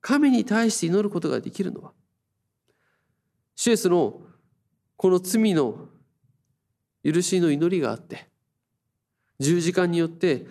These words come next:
罪の贖いが成し遂げられたからであります。主イエスの取りなしと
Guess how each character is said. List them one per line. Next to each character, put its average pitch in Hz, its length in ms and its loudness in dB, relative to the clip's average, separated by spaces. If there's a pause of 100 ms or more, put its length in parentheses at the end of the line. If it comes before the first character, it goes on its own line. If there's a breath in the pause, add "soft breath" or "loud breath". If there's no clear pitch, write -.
(160 loud breath)
罪 196 240 0
の 147 100 2 (140)
贖 151 180 0
い - 20 -2
が 143 120 0
成 127 220 0
し - 60 -6
遂 214 140 0
げ 214 60 0
ら 220 80 -2
れ 202 80 -2
た 135 100 -4
か 143 120 -6
ら 147 80 -2
で 117 100 -4
あ 107 40 -4
り 110 100 -10
ま - 100 -14
す。 - 220 -14 (2250 soft breath)
主 - 140 -4
イ 233 60 4
エ 220 60 4
ス 196 120 -2
の 151 100 0
取 170 240 -2
り 190 60 -2
な 185 100 -2
し - 120 -8
と - 140 -12